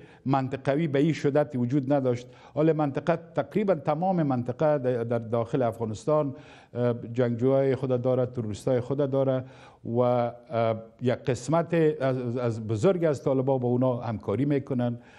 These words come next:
اه، و در ضمن، اه، جغرافیا دارن، انگیزه دارن.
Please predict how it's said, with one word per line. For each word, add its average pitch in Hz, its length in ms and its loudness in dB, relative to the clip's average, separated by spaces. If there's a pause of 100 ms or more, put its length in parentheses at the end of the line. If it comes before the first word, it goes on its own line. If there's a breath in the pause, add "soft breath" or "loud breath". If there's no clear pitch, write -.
(260 loud breath)
اه، 123 240 0
و 123 60 2
در 120 180 2
ضمن، 147 400 2 (360 loud breath)
اه، 127 200 2 (180)
جغرافیا 120 520 2
دارن، 135 380 0
انگیزه 110 500 0
دارن. 123 380 -2